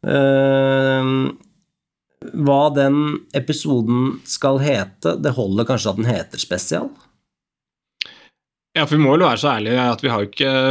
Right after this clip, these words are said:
Speaker 2: det er jo ikke avklart enda. Altså, vi har jo ikke noe plan, eh, enda på hva som skal være tema.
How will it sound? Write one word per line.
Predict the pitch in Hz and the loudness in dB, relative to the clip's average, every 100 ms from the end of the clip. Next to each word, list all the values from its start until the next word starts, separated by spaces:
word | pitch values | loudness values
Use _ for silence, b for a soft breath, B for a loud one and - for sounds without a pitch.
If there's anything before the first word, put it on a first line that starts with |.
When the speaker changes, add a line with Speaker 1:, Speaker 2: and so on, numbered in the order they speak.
| 131 131 - _ _ - | -2 -8 -20 _ _ -18
Speaker 2:
det | 107 117 123 | -8 -2 -2
er | 104 | -2
jo | 98 | -6
ikke | - 139 113 107 | -4 -2 0 -2
avklart | 95 92 - 120 143 | -4 -6 -4 -4 -2
enda. | 147 - | -4 -4
Altså, | 110 113 110 | -8 -4 -2
vi | |
har | 110 | -2
jo | 98 | -4
ikke | 135 | -6
noe | 131 - | -10 -6
plan, | 101 92 127 123 - 147 123 | -4 -2 -2 -4 -12 -12 -6
eh, | 113 104 104 104 | -2 -2 -2 -4
enda | 95 123 147 _ _ _ - | -2 -2 -4 _ _ _ -2
på | 110 | -2
hva | 104 104 | 0 -2
som | - 110 | -4 -6
skal | - 101 | -4 -4
være | 98 | -4
tema. | 101 104 | -4 -2